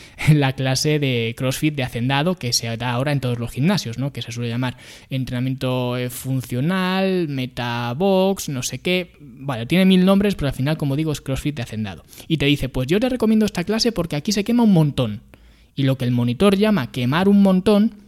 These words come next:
a lo que se refiere es que vas a salir chorreando de sudor. Y no me extraña, porque cuando la persona prueba esa clase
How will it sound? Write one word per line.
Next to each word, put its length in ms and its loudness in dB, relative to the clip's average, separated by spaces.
a 120 -4
lo 120 0
que 80 -4
se 140 -2
refiere 320 2
es 100 0
que 140 -2
vas 160 -2
a 40 -2
salir 360 -2
chorreando 560 2
de 80 2
sudor. 360 0
Y 100 2
no 100 4
me 80 4
extraña, 400 0
porque 200 -6
cuando 240 -4
la 80 -4
persona 380 -2
prueba 340 4
esa 220 2
clase 540 0